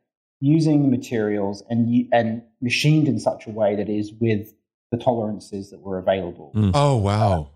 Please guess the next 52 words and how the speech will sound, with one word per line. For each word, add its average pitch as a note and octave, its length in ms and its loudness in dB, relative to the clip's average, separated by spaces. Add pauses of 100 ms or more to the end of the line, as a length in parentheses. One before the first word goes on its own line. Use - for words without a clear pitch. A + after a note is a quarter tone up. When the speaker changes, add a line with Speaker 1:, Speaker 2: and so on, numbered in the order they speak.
(120)
Speaker 1:
at - 60 -12
the F2+ 40 -4
Speaker 3:
Wow. F#2+ 160 0
Speaker 1:
time. G#2 340 0
So, A2+ 320 -2 (380)
so D3+ 80 -4
they D3 100 2
know G#3 340 4
that D#3+ 200 0
the A#2 60 -6
machine B2+ 520 -2
does A#2+ 420 2
what G#2+ 240 -8
it, G#2 120 -12 (600)
what A#2 200 -2
it F#2+ 100 -10
should A#2 240 -2
do G#2+ 200 -2
and A2 200 0
would B2 140 2
have A#2 120 -2
been F#2+ 200 -4
reliable. F2 640 0 (460)
And C3 80 0
so C3+ 200 2
I C3+ 40 -2
think F3+ 180 -2
we C#3+ 80 0
have C#3 120 0
a C#3 40 -2
good D#3 280 0
sense - 400 -6
that - 240 -4 (460)
the A#2+ 180 -4 (100)
analytical A#2 520 0
engine G2 460 -6
would C3 100 2
also D3 440 2
be, G2 420 -8 (260)
you A2 60 -8
know, G2 180 -8 (100)
reliable G#2+ 640 -2 (180)
and G#2 240 -10
actually G#2 220 -8
operate. A2 400 -8 (680)
Another A3+ 200 2
really G#3 200 0
fascinating C#3+ 460 -2
story G#2+ 240 -6
about G2+ 200 2
this G#2+ 180 -6
is G#2+ 240 -8